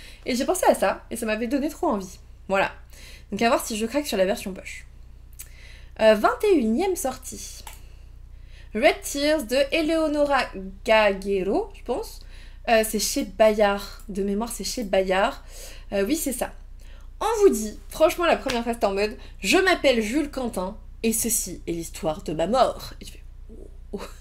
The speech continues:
Dès l'arrivée du lunatique Kai à l'université, euh, Jules, Jules, je pense,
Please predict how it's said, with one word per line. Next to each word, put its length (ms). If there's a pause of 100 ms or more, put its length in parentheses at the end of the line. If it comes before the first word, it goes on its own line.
(500)
Dès 140
l'arrivée 400
du 100
lunatique 480
Kai 480
à 80
l'université, 800 (440)
euh, 280
Jules, 440
Jules, 280
je 200
pense, 280